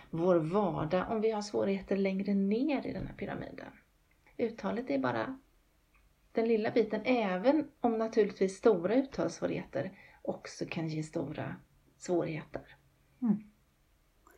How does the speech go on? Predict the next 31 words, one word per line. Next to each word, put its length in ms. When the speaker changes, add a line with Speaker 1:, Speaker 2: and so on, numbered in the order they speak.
Speaker 2:
Så 500
när 180
du 240
säger 440
att 200
man 120
är 100
logoped 580
i 40
pedagogisk 540
verksamhet, 680
då 160
är 180
det 100
hela 320
pyramiden 800
man 180
jobbar 320
med, 200
helt 280
enkelt. 320
Speaker 1:
Verkligen. 600
Speaker 2:
Mm. 260
Och 160
kanske 260
också 440
är 280
en 420
god 520
hjälp 760
där 380